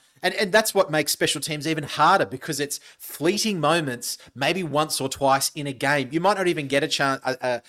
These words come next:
a chance like that in a, th-, a game, a span of three or four games, but you do, and we capitalise. So right, that was a real big positive for me, and I still think he does a great job,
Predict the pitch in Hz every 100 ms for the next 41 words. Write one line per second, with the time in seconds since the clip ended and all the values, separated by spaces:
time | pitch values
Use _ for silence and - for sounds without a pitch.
0 | - 123 - 143 135 131 131 123 135 120
1 | 113 135 - - 135 135 131 131 123 117
2 | - 139 123 117 - 123 120 120 113 107
3 | 95 - 117 117 104 131 139 135 - _
4 | 110 110 - 104 101 95 87 - 117 107
5 | - - - 127 135 147 143 117 117 107
6 | 113 - 110 98 98 - 101 101 98 107
7 | 107 - 123 - 107 104 98 95 82 107
8 | 95 - 98 87